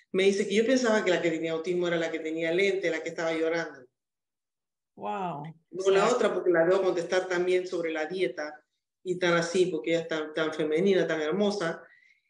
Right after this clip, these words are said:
Speaker 1: Y ahí nos podemos evidenciar en ese documental de que mi hija no, no, no, no, no tiene nada.
Speaker 2: Qué
Speaker 1: Mi hija,
Speaker 2: impresionante.
Speaker 1: mi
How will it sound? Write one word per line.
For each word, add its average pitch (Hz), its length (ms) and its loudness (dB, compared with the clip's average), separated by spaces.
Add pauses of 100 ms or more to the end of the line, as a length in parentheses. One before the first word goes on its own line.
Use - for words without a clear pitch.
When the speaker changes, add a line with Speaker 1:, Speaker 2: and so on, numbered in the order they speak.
(340)
Speaker 1:
Y 214 600 0 (120)
ahí 185 140 4
nos 202 120 4
podemos 185 340 4
evidenciar 175 400 4
en 170 140 4
ese 170 240 2
documental 170 580 0
de 156 100 0
que 160 140 -2
mi 156 240 -4
hija 156 260 -6 (640)
no, 185 260 4 (140)
no, 190 640 2 (500)
no, 190 320 2
no, 185 220 2
no 185 160 0
tiene 214 220 -2
nada. - 420 -6 (260)
Speaker 2:
Qué 247 300 -6
Speaker 1:
Mi 269 240 0
hija, 202 240 6
Speaker 2:
impresionante. 196 160 4
Speaker 1:
mi 277 100 8